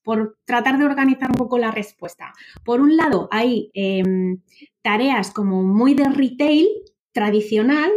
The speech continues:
y otras tareas como más específicamente digitales, porque en realidad coincido con lo que comentabas antes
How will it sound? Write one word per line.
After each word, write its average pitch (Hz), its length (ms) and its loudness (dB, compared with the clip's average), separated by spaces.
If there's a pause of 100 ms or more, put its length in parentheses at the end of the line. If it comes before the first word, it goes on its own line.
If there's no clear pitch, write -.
y 220 140 0
otras 240 260 -4
tareas 247 320 -2
como 214 240 0
más 208 160 -2
específicamente 220 840 -4
digitales, 190 540 -2
porque 202 320 -4 (360)
en 240 160 2
realidad 240 440 0 (180)
coincido 240 680 0 (140)
con 269 120 2
lo 247 120 0
que 247 140 -4
comentabas 226 560 0
antes 240 480 -2